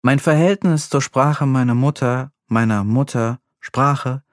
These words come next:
war nicht immer so entmündigend politisch. Es gab Zeiten, da waren die Wörter zwischen uns treue Boten des Vertrauens, nicht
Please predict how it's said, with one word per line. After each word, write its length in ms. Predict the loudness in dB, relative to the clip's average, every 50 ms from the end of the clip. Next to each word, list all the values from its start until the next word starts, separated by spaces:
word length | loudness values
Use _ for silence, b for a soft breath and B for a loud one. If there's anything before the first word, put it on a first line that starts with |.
| _ _ _ _ _ _ -2
war 160 | 0 2 2
nicht 240 | 2 0 -2 -6 _
immer 320 | 0 2 2 4 2 2 0
so 220 | 0 -2 -2 -2
entmündigend 880 | -2 -4 -2 0 0 0 2 0 0 -2 -4 -2 -2 -4 -4 -6 -8 -6
politisch. 680 | -4 -2 -2 -2 -4 -6 -10 -16 -16 -16 -18 -20 -20 _ _ B B B B B B B B B
Es 200 | -4 -4 -2 0
gab 280 | 2 2 2 0 -2 -6
Zeiten, 480 | -2 0 2 2 2 2 0 0 0 0
da 160 | 0 0 2
waren 320 | 2 2 2 2 2 2
die 160 | 0 0 -2
Wörter 380 | 0 0 0 0 -2 -4 -6 -8
zwischen 380 | -6 -4 -4 -2 -2 -2 -2 0
uns 360 | 0 0 -2 -2 -4 -10 -16 -14
treue 380 | -6 -2 0 2 2 2 0
Boten 600 | 0 0 0 0 -2 -2 -4 -6 -6 -6 -8 -8
des 140 | -10 -10 -6
Vertrauens, 800 | -4 -6 -4 -2 0 2 2 2 2 0 -2 -6 -12 -20 -20 _ _ _ _ _ _ _ _ _ -2 -2
nicht 280 | -2 -2 -2 -8 _